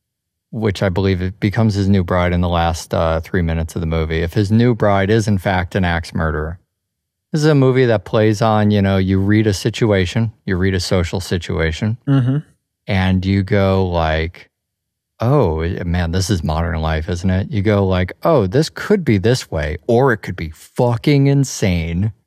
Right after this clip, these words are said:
Speaker 2: Yeah.
Speaker 1: I find myself in that situation a lot.
Speaker 2: It's definitely a movie about, um, it's, it's a physical movie about online dating. That's a thing about this movie. That's crazy.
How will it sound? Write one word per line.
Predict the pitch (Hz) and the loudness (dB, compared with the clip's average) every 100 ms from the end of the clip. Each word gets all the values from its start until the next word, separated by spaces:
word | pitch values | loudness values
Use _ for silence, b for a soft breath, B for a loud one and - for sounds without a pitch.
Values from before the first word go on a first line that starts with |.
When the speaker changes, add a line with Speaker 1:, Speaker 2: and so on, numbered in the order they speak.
| _ - | _ -2
Speaker 2:
Yeah. | 123 110 113 - _ _ _ _ _ - | 2 2 0 -6 _ _ _ _ _ -4
Speaker 1:
I | 104 | -2
find | 127 113 | 0 0
myself | 95 85 85 85 | 0 -2 -2 -2
in | |
that | 82 80 | -2 -2
situation | - 92 - 104 101 - 113 113 - | -4 -4 0 0 0 0 0 0 -2
a | |
lot. | 107 95 80 73 - - - - | -4 -2 -4 -6 -12 -16 -16 -6
Speaker 2:
It's | - 139 - | 0 0 0
definitely | - 139 - 151 147 | -2 -2 0 0 0
a | |
movie | 120 113 117 117 110 | 2 0 2 2 2
about, | 104 107 104 101 101 - - | 0 0 2 2 0 -2 -6
um, | 104 98 98 117 120 _ _ _ _ _ _ _ _ - | -4 -4 -6 -8 -12 _ _ _ _ _ _ _ _ -2
it's, | 127 123 - | -2 -2 -2
it's | 160 - | 0 0
a | |
physical | 139 160 147 160 151 | 0 2 2 2 2
movie | 123 117 123 | 4 4 4
about | 117 101 | 4 2
online | 98 104 104 104 | 2 0 0 0
dating. | 104 92 92 98 - | 0 -2 -2 -4 -4
That's | - 95 | -2 0
a | 110 | 0
thing | - 104 | 0 0
about | 98 92 92 | 2 2 0
this | 98 104 | -2 0
movie. | 90 92 104 | 0 2 0
That's | 117 104 92 | 0 0 0
crazy. | - 98 95 101 | 0 0 2 -2